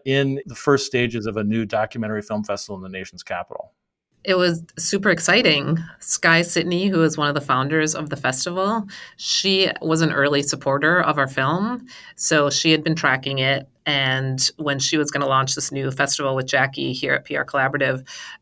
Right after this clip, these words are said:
Speaker 2: sh-, they immediately thought of us. And it was really an honor <laughs> and really gratifying that she approached us and asked us to participate, because we didn't have a D C screening necessarily otherwise. So it's really wonderful that we're able to premiere at this special event,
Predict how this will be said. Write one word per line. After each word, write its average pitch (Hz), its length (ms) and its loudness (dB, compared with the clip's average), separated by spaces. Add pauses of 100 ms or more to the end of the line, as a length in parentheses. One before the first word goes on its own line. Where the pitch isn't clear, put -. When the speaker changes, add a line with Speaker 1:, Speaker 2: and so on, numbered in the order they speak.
(220)
Speaker 2:
sh-, - 160 -2
they 160 220 4
immediately 143 400 2
thought 135 240 4
of 139 80 0
us. 156 420 2 (240)
And 147 460 4
it 156 80 4
was 147 240 2
really 143 560 2
an 147 120 -2
honor 151 560 4 (120)
<laughs> - 120 -2
and 160 300 0
really 165 160 2
gratifying 139 640 0
that 139 140 -2
she - 160 -4
approached 147 420 -2
us 135 380 0 (280)
and 156 140 2
asked 156 240 2
us 165 140 0
to 160 100 -8
participate, 147 720 -4
because 143 500 -2 (680)
we 170 140 4
didn't 190 300 2
have 170 200 4
a 156 60 2
D 143 180 -2
C 143 220 -4
screening 135 540 0
necessarily 131 500 -2
otherwise. 147 500 0
So 143 440 2
it's 160 160 -2
really 151 160 2
wonderful 139 400 -4
that 135 100 0
we're 139 140 0
able 139 260 -2
to - 100 -16
premiere 135 380 -2
at 143 220 -4
this 135 120 -4
special 135 380 -4
event, 131 400 -4